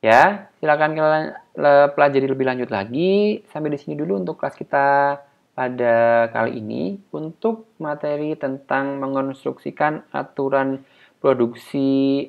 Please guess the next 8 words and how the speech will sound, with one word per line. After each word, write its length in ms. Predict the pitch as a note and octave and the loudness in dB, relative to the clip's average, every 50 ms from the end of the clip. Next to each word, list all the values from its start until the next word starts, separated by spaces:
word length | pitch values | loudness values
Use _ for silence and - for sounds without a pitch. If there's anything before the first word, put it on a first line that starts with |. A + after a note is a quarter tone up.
| - | -8
untuk 320 | _ D3 C#3 C3+ C#3 C#3 - | _ -6 -6 -6 -6 -6 -8
F 160 | - C3 - _ _ - | -10 -10 -10 _ _ -20
S 120 | - - - - - | -20 -20 -6 2 4
A 400 | G#2+ G2 G2+ A2+ C3+ - - - _ _ _ _ - | 4 4 4 2 0 -2 -8 -16 _ _ _ _ -12
akan 320 | D3 C#3 - - E3+ E3+ | -12 -10 -8 -6 -6 -6
kita 240 | D#3+ E3 D#3+ D#3+ D3+ | -6 -4 -4 -4 -2
bahas 480 | C#3+ C#3+ C#3 C3 - - E3+ E3 E3+ E3+ - _ _ _ _ _ _ - | 0 0 0 0 0 0 0 0 -2 -2 -10 _ _ _ _ _ _ 0
pada 520 | C3 B2+ B2 A#2+ B2+ C3+ C3 B2+ C3 | 2 2 2 0 -2 -2 0 2 4